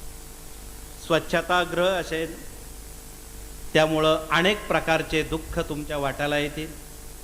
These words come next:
हृदयविकारासारखे, ब्लड प्रेशरसारखे असाध्य आजारासारखे ते येऊ नयेत. म्हणून त्या दिशेला शक्यतो ती देवांची दिशा आहे. तुमचं घर असेल तर त्या ईशान्य दिशेला देवघर ठेवा,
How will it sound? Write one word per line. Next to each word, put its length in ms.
हृदयविकारासारखे, 1120
ब्लड 200
प्रेशरसारखे 1040
असाध्य 540
आजारासारखे 680
ते 100
येऊ 240
नयेत. 220
म्हणून 260
त्या 200
दिशेला 480
शक्यतो 580
ती 180
देवांची 640
दिशा 240
आहे. 140
तुमचं 340
घर 160
असेल 460
तर 60
त्या 220
ईशान्य 500
दिशेला 440
देवघर 460
ठेवा, 280